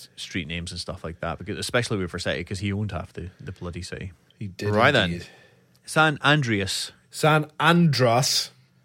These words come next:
Speaker 2: Andras.
Speaker 1: Andreas.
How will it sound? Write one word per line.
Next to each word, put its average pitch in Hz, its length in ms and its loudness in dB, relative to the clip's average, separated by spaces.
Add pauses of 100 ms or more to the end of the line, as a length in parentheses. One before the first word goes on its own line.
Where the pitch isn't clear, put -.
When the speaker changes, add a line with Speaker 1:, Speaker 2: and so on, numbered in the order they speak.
(640)
Speaker 2:
Andras. 117 920 0 (420)
Speaker 1:
Andreas. 104 680 -4